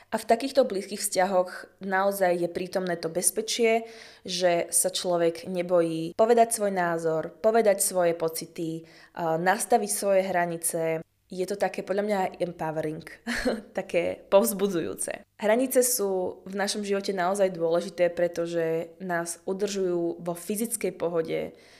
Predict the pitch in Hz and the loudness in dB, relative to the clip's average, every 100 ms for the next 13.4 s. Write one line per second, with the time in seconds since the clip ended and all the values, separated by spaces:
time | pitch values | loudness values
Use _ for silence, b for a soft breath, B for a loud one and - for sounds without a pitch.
0 | B - 180 170 170 180 175 180 165 160 | B -6 -2 -2 -4 -6 -4 -2 -2 -2
1 | - - 226 220 254 - 208 - 175 165 | -6 -4 -2 0 -2 0 -2 0 0 2
2 | 156 147 165 - 220 214 190 196 185 180 | -2 -4 -6 -2 0 2 2 4 2 2
3 | - 170 160 - - 202 208 208 185 185 | -4 -6 -8 -10 -4 0 0 0 -2 -2
4 | 180 185 170 226 240 233 190 190 - 170 | -6 -6 -4 -2 -2 0 -2 0 0 0
5 | 165 165 - 175 175 170 165 165 165 156 | 0 -4 -6 -10 -6 -6 -2 -2 0 -2
6 | 156 156 - - _ 196 190 190 185 151 | -2 -4 -8 -18 _ -6 -4 -2 -4 -6
7 | 165 196 202 185 - 170 185 175 170 - | -4 0 0 0 -2 -6 -6 -8 -8 -8
8 | 175 170 170 175 175 - 180 175 170 170 | -10 -10 -2 -2 -2 -6 -2 -2 -4 -4
9 | 160 160 160 B B B _ 220 220 214 | -4 -4 -6 B B B _ -8 -4 -4
10 | 208 208 202 202 185 202 190 185 175 170 | -4 0 0 0 -4 0 0 0 -2 -4
11 | 170 185 180 170 170 170 - 180 180 - | -4 -8 -4 -2 -2 -4 -12 0 2 2
12 | 233 226 190 190 180 175 175 - 170 170 | -2 -2 -2 -2 -4 -4 -8 -4 -4 -2
13 | 165 160 165 | -4 -6 -12